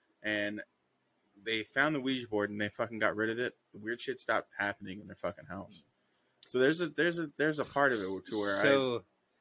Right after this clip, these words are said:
Speaker 2: you know, I, I think, so I think it's two things, sort of. So I think the board itself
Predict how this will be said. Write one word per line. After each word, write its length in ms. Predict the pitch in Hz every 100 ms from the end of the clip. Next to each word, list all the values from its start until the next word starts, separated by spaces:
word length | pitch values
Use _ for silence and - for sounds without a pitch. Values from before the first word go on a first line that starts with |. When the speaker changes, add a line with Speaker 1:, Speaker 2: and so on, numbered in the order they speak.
| _ _ _ -
Speaker 2:
you 100 | 139
know, 60 |
I, 100 | 143 -
I 60 | 143
think, 280 | - 180 - -
so 200 | - 131
I 120 | 131
think 140 | 170
it's 200 | 151 - - _ _ _ _ _
two 200 | - 139
things, 440 | 120 107 90 - - _
sort 180 | - 117
of. 60 | 98 _ _ _
So 120 | - 135
I 40 |
think 220 | 156 170
the 120 | - 120 _
board 280 | 120 120 151
itself 800 | 147 - - 135 175 - -